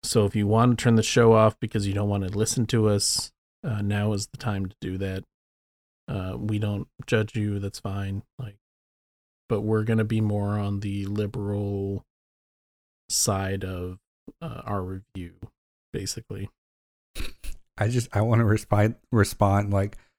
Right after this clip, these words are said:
Speaker 2: the side with facts, but maybe that's a little controversial.
Speaker 1: Yeah, I'm just saying, before that, before that said, um, we're,
Speaker 2: <laughs>
Speaker 1: we're gonna be a little bit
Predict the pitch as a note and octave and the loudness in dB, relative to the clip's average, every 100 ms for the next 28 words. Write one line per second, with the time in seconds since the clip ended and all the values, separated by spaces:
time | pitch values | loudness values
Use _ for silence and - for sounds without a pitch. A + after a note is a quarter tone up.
0 | _ - G#2 - A#2+ A#2 G#2+ G2 - D3+ | _ 2 2 6 6 8 6 2 6 6
1 | A2 - - - A2 G#2+ G#2 - _ _ | 6 2 -8 -6 2 4 2 -2 _ _
2 | _ _ _ - G2 G2+ F#2 - F#2 G#2 | _ _ _ -2 0 2 0 -2 0 2
3 | F#2 - F#2 F2+ F#2+ F2+ - - F2 - | 2 2 0 0 2 0 0 -2 0 0
4 | - - _ _ F#3+ F3+ F3+ E3+ D#3+ - | -2 -8 _ _ 2 4 6 4 2 4
5 | E3 C#3+ C#3 C3+ D#3 D3 C3+ B2 - _ | 6 8 6 8 8 10 10 8 2 _
6 | - C#3+ D#3+ D3 C3 A#2 - G2 G2+ A2+ | 2 6 10 10 10 6 2 2 0 -4
7 | _ - A#2 A2+ G#2 G2 - B2+ B2 A#2 | _ 2 4 4 2 0 0 4 6 6
8 | A2 D#3 - - - - - - - - | 6 2 4 2 2 2 2 2 0 2
9 | F3+ - - - F2 - - - D#3 D3+ | 0 0 -2 -4 -8 -14 -20 -4 6 8
10 | D3+ D3 C#3 C#3 C3+ C3+ C3 B2+ A#2 | 8 8 8 8 10 8 8 6 4